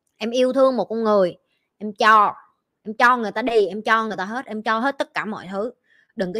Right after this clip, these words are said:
giữ, đừng có blackmail nó, đừng có lấy cảm xúc trói buộc nó, đừng có làm cho nó khó xử, đừng có làm cho nó cảm thấy như tội đồ, đừng có làm cho nó cảm thấy nợ nần gì hết. Chị nói thẳng với mấy đứa của chị luôn là chị không có nợ gì tụi mày, tụi mày cũng không nợ gì chị hết. Được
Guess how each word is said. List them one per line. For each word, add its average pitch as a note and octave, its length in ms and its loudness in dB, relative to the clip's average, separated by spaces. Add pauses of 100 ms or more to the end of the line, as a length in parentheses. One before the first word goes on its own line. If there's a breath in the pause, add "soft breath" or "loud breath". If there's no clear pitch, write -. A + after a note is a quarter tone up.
(140)
giữ, A3+ 360 -2
đừng F#3+ 220 -4
có B3 220 -10
blackmail C#4 600 -4
nó, D4 100 -6
đừng G3 240 -6
có G3+ 60 -6
lấy D4 280 -8
cảm A3+ 260 -6
xúc - 140 -12 (120)
trói D4 200 -2
buộc B3 260 -4
nó, A#3+ 120 -12
đừng F#3 260 -8
có F#3+ 60 -8
làm F#3+ 300 -8
cho F#3+ 80 -14
nó A#3+ 180 -10
khó D#4 240 -4
xử, G#3+ 280 -6
đừng G3 260 -4
có G#3+ 80 -10
làm F#3 340 -4
cho G#3+ 80 -10
nó C#4 200 -8
cảm A#3+ 240 -12
thấy D4+ 140 -12
như D#4 180 -10
tội - 220 -6
đồ, F3+ 340 -2 (280 loud breath)
đừng C4 160 0
có D#4+ 80 0
làm B3+ 340 2
cho C#4+ 80 -4
nó F4 120 -8
cảm G#3+ 240 -8
thấy E4 100 -6
nợ A#3 280 -2
nần G3 240 -2
gì F3+ 100 -6
hết. B3+ 200 -2 (880)
Chị A3 140 2
nói D#4+ 160 2
thẳng A#3+ 220 0
với E4+ 160 -8
mấy F4 100 -2
đứa F4+ 200 -2
của B3 140 -4
chị G#3+ 240 -4
luôn C4 160 -6
là B3+ 160 -6
chị G3+ 120 -6
không D4 220 -8
có F4 60 -4
nợ A3+ 300 -2
gì F#3 100 -4
tụi F3 120 -10
mày, F3 180 -8
tụi D#3+ 120 -12
mày F3 120 -12
cũng G3+ 120 -10
không C4 200 -6
nợ F#3 140 -4
gì E3+ 200 -8
chị C3+ 100 -14
hết. F#3+ 240 -10 (640)
Được F#3+ 80 -14